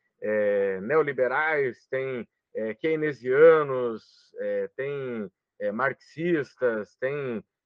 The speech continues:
é, descoloniais, pós-coloniais, et cetera, uma casa muito rica, e tinha, né, um comunista, Miroslav, que, é,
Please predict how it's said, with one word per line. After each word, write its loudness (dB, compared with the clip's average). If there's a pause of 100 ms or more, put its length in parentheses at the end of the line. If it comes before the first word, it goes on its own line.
é, 0
descoloniais, -2
pós-coloniais, -2
et -10
cetera, -6
uma -2
casa -2
muito -6
rica, 0 (340)
e -2 (340)
tinha, 4
né, 6
um 4
comunista, 0 (640)
Miroslav, 6
que, 0 (360)
é, 4